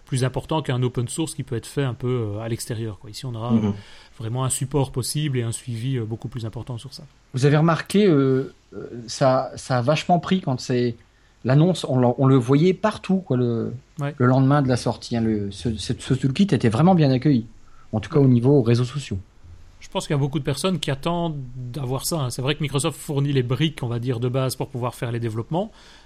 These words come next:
Speaker 1: Bah, maintenant, après, on veut un peu plus que des briques de base et devoir, euh, pas devoir refaire la roue à chaque fois, quoi, c'est ça.
Speaker 2: Mm.
Speaker 3: Et puis, euh, un Warper W P F, euh,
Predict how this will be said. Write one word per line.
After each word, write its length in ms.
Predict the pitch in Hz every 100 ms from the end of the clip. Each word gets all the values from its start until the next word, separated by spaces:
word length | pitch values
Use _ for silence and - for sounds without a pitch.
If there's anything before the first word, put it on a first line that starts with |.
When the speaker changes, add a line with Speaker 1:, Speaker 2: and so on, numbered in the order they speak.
| - -
Speaker 1:
Bah, 160 | 127 127
maintenant, 300 | 127 156 170
après, 180 | - 160
on 60 |
veut 180 | 127 127
un 60 | 123
peu 140 | 131
plus 180 | - -
que 100 | 143
des 100 | 127
briques 200 | 120 120
de 80 | 117
base 280 | 135 156
et 60 | 120
devoir, 500 | 113 110 120 120 110
euh, 60 | 107
pas 120 | 139
devoir 220 | 120 123
refaire 240 | 113 - 117
la 60 |
roue 160 | 110 131
à 20 |
chaque 160 | 117 113
fois, 140 | 131
quoi, 100 | - -
c'est 100 | 143
ça. 140 | - -
Speaker 2:
Mm. 60 | - - - - _ - - _ _ _ - - - -
Speaker 3:
Et 80 | 113
puis, 340 | 101 - 123 120
euh, 280 | 104 98 95
un 100 | 104
Warper 440 | 107 117 - 127 120
W 360 | 113 104 101
P 240 | 101 98 107
F, 200 | - - 123
euh, 200 | 104